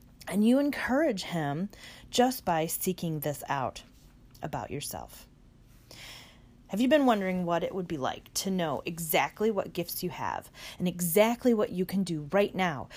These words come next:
using just the resources already available to you and the education you already have to bring people to Christ and to change the atmosphere everywhere you go? Are you tired of just being stuck in the mundane,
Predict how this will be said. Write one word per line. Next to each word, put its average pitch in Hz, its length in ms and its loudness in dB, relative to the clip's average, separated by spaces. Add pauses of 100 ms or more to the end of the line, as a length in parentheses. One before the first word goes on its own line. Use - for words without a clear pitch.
(140)
using 160 380 0
just 202 360 2
the 294 80 0
resources 208 580 -2
already 226 400 2
available 170 460 2
to - 200 -10
you 123 240 -4
and 175 140 -2
the - 120 -4
education 214 680 -2
you 139 160 -4
already 247 460 2
have 220 400 0 (400)
to 208 100 2
bring 214 260 4
people 240 300 -2
to 240 80 0
Christ 175 540 -2 (180)
and 151 80 -6
to 147 60 -4
change 196 460 0
the - 160 -2
atmosphere - 680 -2
everywhere 180 460 -2
you 175 180 -6
go? 165 480 0 (2250)
Are 185 100 -2
you 202 240 0
tired 165 720 -2 (320)
of 185 80 -2
just 220 320 -2
being 226 180 4
stuck - 520 -2
in 190 100 0
the 175 80 2
mundane, 165 680 -2